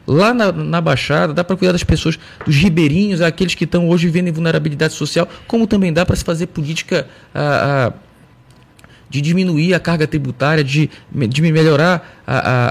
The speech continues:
a, a, de diminuir a, a burocratização do país, que dá pra se trabalhar também pra fomentar o empresariado, pra gerar emprego e renda, pra poder cuidar mais dessa área que é locomotiva do Brasil. Agora, não dá pra gente achar que uma verdade é absoluta.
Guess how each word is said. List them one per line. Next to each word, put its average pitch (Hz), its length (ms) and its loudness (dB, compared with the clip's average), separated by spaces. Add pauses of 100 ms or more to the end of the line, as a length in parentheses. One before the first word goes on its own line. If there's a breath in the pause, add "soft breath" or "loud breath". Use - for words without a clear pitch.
(340)
a, - 40 2
a, 123 40 0 (260)
de 123 160 -2
diminuir 165 440 2 (200)
a, 127 80 2
a 127 40 2
burocratização 143 760 -2
do 135 80 -4
país, 131 320 0
que - 120 -6
dá 165 240 0
pra 180 120 -2
se 165 140 -6
trabalhar 147 460 0
também 143 340 -4 (220 loud breath)
pra 151 80 -4
fomentar 151 440 -4
o 165 60 -2
empresariado, 139 680 0
pra 160 140 0
gerar 147 280 2
emprego 151 340 -2
e 123 60 0
renda, 135 280 -2
pra 151 140 -4
poder 160 320 0 (300 loud breath)
cuidar 165 360 2
mais 160 360 -2 (280 loud breath)
dessa 147 320 0
área 151 140 2
que 143 220 0
é 180 60 4
locomotiva 170 680 -2
do 147 80 -2
Brasil. 131 480 0 (280 loud breath)
Agora, 120 340 2 (300 loud breath)
não 151 120 -2
dá 156 140 2
pra - 120 -2
gente 190 240 0
achar 143 360 0
que - 160 -6
uma 190 160 2
verdade 160 400 2
é - 20 2
absoluta. 202 580 -4